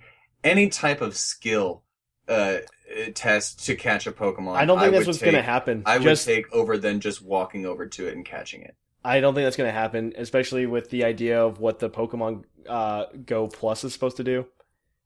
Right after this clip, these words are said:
Speaker 2: Uh, I, I honestly don't think it's gonna happen.
Speaker 1: So, I mean, I know the Pokemon Go Plus, the accessory, which I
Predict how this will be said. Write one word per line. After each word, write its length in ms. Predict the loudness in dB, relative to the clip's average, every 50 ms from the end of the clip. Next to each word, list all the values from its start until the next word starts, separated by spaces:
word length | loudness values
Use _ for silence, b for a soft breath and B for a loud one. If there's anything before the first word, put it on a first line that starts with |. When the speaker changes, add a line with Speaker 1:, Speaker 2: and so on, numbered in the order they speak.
| _ _ -14
Speaker 2:
Uh, 60 | -12
I, 340 | -10 -10 -8 -6 -6 -6 -6 -6
I 160 | -6 -4 -2 -2
honestly 340 | -2 -2 -4 -4 -4 -4 -4
don't 120 | -4 -4 -4
think 100 | -4 -8
it's 80 | -8 -10
gonna 160 | -10 -10 -10
happen. 380 | -10 -12 -12 -12 -14 -14 -16 -18 _ _ -14
Speaker 1:
So, 320 | -2 2 2 2 2 0 -4 -6 -10 _ _ _ -20 -20 -20 _ _ _ _ -20 -20 -20 -20 -20 _ _ _ _ _ _ _ _
I 100 | -2 0
mean, 200 | 2 2 2 2 0
I 100 | 0 2
know 140 | 2 2 2
the 100 | 2 0
Pokemon 480 | 0 0 0 0 0 -2 -2 -2 -2 0
Go 180 | 0 0 0
Plus, 540 | -2 -4 -2 0 0 2 2 0 -2 -4 -6
the 280 | -6 -4 -2 -2 -2 -2
accessory, 540 | -2 -2 0 0 0 -2 -2 -6 -6 -6
which 160 | -6 -4 -2 -2
I 160 | -2 -2